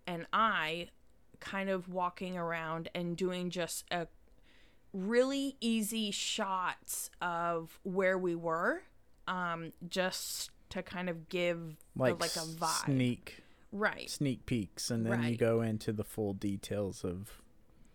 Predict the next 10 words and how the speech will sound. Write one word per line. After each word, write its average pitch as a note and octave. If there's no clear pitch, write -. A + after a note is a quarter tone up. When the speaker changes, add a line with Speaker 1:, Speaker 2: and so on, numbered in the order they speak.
Speaker 1:
Yeah, F3+
yeah. F#3
Speaker 2:
where B2
Speaker 1:
A- A2
Speaker 2:
we G#2+
went G#2+
and G2+
what G2+
we G2+
did. F2+